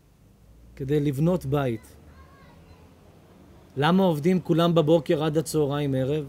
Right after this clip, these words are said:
כי יש אור מאלוקים. השמש זה תאורה בחינם. תראה כמה חשמל יש, מיליונים חברת חשמל בשעם. מיליונים משלמים.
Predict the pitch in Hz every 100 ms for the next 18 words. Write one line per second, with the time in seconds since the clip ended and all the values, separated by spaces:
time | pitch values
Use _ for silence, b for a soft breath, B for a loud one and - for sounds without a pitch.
0 | 143 - - - - - - - - -
1 | 151 165 - - 220 208 196 190 175 196
2 | 156 107 101 _ _ _ _ b - -
3 | 196 220 208 147 202 - 190 190 214 196
4 | 180 208 196 117 107 _ _ _ _ _
5 | _ _ b b _ 170 196 214 208 180
6 | 180 185 190 165 135 - 175 190 214 208
7 | 170 139 b b - 165 170 180 170 180
8 | 180 160 143 151 143 120 - _ _ _
9 | _ - 185 220 202 165 143 131 117